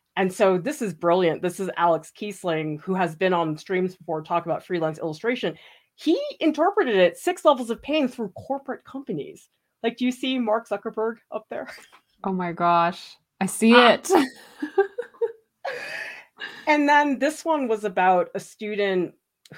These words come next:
Speaker 1: who I think had moved to Vancouver and a lot of the challenges that she had moving to a
Speaker 2: Mm.
Speaker 1: foreign country. It is a totally different kind of, quote, "pain." But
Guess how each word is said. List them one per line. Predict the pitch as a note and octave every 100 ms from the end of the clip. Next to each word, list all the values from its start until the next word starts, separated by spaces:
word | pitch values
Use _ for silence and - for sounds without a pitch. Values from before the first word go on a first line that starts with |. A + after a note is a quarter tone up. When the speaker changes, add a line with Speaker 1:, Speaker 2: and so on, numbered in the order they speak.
| -
Speaker 1:
who | G#3+ G3+ F#3 F#3 F3+ E3 -
I |
think | F3+ G3 F#3
had | F#3 F3 E3 D#3+ D#3 E3+
moved | F3 F#3 G3+ F#3
to | -
Vancouver | D#3+ E3 D#3+ D#3 - G#3 G3 F3 D#3+ D#3+ D#3
and | - D#3+ D#3
a | E3
lot | D#3+ E3 F3
of | D#3
the | D#3+ D#3+ D#3 - _ _ _
challenges | - F#3 F#3 F#3 D#3 B2+
that | A#2 -
she | D#3
had | D3 F#2+ D#2 - _ _ _
moving | F3 F#3+ E3+ E3+ G3+
to | G3 D#3
a |
Speaker 2:
Mm. | -
Speaker 1:
foreign | D#3+ C#3+ C#3
country. | B3+ B3 C#3+ -
It | E3 F#3+
is | A3+
a | G3
totally | G3+ A#3+ G3+
different | F3 E3+ D#3 D3+
kind | D#3+ D3+
of, | C#3
quote, | D#3+ C#3+ -
"pain." | F#3+ D#3+ C3 - - _ _ -
But | E3 E3+ -